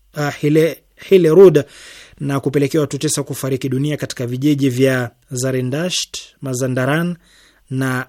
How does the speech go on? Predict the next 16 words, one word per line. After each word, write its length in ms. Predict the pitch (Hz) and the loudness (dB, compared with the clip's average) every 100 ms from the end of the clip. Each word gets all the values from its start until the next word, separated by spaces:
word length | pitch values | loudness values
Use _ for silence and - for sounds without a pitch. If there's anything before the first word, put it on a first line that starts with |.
| - | -10
Ashan, 600 | 143 131 - 180 156 117 - _ - - - - - - - - | -6 -4 -4 -4 -4 -6 -12 _ -20 -20 -20 -20 -20 -20 -18 -4
ambapo 400 | 175 196 190 185 | 4 4 6 4
hadi 200 | 180 165 | 4 2
sasa 260 | 175 160 | 2 2
watu 180 | 165 165 | 0 0
tisa 260 | 170 165 165 | 0 0 0
wamethibitishwa 540 | 151 156 147 156 147 | -2 -2 -2 -2 -2
kupoteza 380 | 135 147 147 135 | -2 -2 0 0
maisha 340 | 139 160 170 | -2 -2 -2
na 80 | 151 | -4
wengine 320 | 139 131 139 | -4 -2 -4
kumi 240 | 131 139 127 | -4 -6 -4
na 120 | 120 | -4
sita 520 | - 180 175 - 151 | -2 -2 -2 -4 -6
hawajulikani 880 | - - 135 131 127 127 - 139 131 | -8 -8 -6 -6 -6 -6 -6 -6 -4
waliko. 460 | 139 165 170 139 | 0 0 2 -2